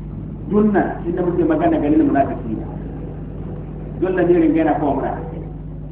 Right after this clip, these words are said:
Wal jawabu mahdhuf. Ai, ifi a-, an hashe wannan wutar. A-, abin nan an kashe wannan wutar.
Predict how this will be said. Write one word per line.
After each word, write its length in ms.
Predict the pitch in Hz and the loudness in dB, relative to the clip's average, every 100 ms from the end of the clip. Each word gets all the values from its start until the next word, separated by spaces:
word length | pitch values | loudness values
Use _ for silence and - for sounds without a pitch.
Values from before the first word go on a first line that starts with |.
| - - - - - - - - | -12 -12 -12 -10 -10 -10 -10 -6
Wal 240 | 120 143 147 | 0 2 4
jawabu 640 | 160 175 180 - - - | 8 10 10 10 4 -4
mahdhuf. 420 | - 139 143 139 - - - - - - - - - - - - - | -4 -2 0 0 -2 -10 -10 -12 -10 -12 -12 -12 -12 -12 -12 -12 4
Ai, 280 | 247 254 247 - - | 8 10 8 0 -8
ifi 180 | 226 185 190 | -6 -2 -2
a-, 160 | 196 190 | -4 -2
an 200 | 214 214 | 0 2
hashe 280 | 214 202 143 - - - | 2 2 0 -2 -6 -4
wannan 260 | 165 147 143 | 0 2 4
wutar. 240 | 147 - - - - - - - - - - - - - - - - - - - - - - - | 2 0 -8 -10 -12 -12 -12 -12 -12 -12 -12 -14 -14 -14 -14 -12 -12 -12 -12 -12 -14 -14 -6 -2
A-, 240 | 180 175 | 0 2
abin 160 | 190 202 | 2 2
nan 140 | 180 | 2
an 100 | 185 185 | -2 -2
kashe 140 | 202 | 0
wannan 220 | 165 139 143 | 2 4 4
wutar. 180 | - | 0